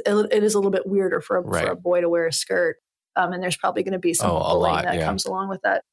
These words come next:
Speaker 1: But yes, the whole idea, right. The whole idea was to expand what it meant to be a boy or what it meant to be a girl. Your sex doesn't define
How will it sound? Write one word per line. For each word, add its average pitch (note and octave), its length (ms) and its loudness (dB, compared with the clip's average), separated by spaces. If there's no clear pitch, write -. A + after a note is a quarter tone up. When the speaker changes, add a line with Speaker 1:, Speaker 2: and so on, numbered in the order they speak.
Speaker 1:
But C#4+ 100 2
yes, C4 240 4
the A3+ 80 0
whole B3 220 4
idea, G#3+ 580 2
right. F3+ 300 0
The B3 80 2
whole B3+ 180 4
idea B3 500 4
was G#3 220 2
to G3+ 300 2
expand A3+ 880 2
what G#3+ 280 4
it A3 100 0
meant G#3+ 280 0
to A3 100 0
be G#3 160 2
a G3 60 2
boy G3+ 340 2
or G3 140 2
what G#3+ 160 2
it G#3+ 60 4
meant G#3 200 2
to G#3 100 -2
be G#3 100 2
a G3+ 80 0
girl. G3+ 580 0
Your G#3+ 380 2
sex G#3 400 0
doesn't G3 260 0
define F#3+ 500 -2